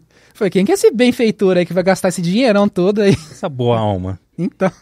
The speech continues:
Speaker 1: <laughs> alguém ganhou na Mega Sena e tá, mora aqui em Ribeirão e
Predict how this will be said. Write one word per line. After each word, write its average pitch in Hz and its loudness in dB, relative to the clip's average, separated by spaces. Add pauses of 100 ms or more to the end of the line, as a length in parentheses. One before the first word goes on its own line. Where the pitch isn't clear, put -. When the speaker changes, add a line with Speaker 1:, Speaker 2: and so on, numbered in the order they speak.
(360)
Speaker 1:
<laughs> - -14
alguém 170 0
ganhou 196 2
na 202 2
Mega 208 2
Sena 196 -4
e 247 -4
tá, 226 -2
mora 180 2
aqui 190 -6
em 160 -4
Ribeirão 196 0
e 226 -4